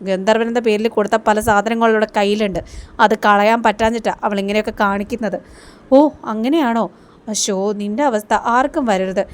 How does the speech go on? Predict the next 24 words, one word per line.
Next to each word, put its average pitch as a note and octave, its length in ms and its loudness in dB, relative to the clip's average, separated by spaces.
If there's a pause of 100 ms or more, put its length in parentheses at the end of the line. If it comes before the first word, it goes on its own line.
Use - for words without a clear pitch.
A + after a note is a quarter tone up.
(240)
നീ E4 180 2
എത്രയധികം C4 560 2
കഷ്ടപ്പെട്ടിട്ടും A3+ 760 -6
നിന്നെ D#4+ 220 -2
അവൾ A3+ 200 0
മനസ്സിലാക്കുന്നില്ലല്ലോ." A3 1000 0 (640)
"കൈലാഷ്, A#3 440 2 (140)
നീ D#4 100 0
വിഷമിക്കണ്ട. C4 600 0 (440)
മുക്ത, A#3 220 -4 (300)
നീ C#4+ 180 4
എനിക്കൊരു A#3 300 2
ഉപകാരം A3+ 380 2
ചെയ്തു G3+ 200 0
തരണം. F#3 280 -2 (380)
ഞാൻ B3 160 2
തിരിച്ചു A#3 300 -4
വരുന്ന A3 280 0
സമയത്ത് G#3 460 0 (260)
ഗന്ധർവൻ A#3 460 2
എന്ന് B3 160 -2
പറഞ്ഞുകൊണ്ട് G#3 420 0 (160)
അവൾക്ക് A#3 300 -2
കൊടുത്തിരിക്കുന്ന, G#3+ 580 0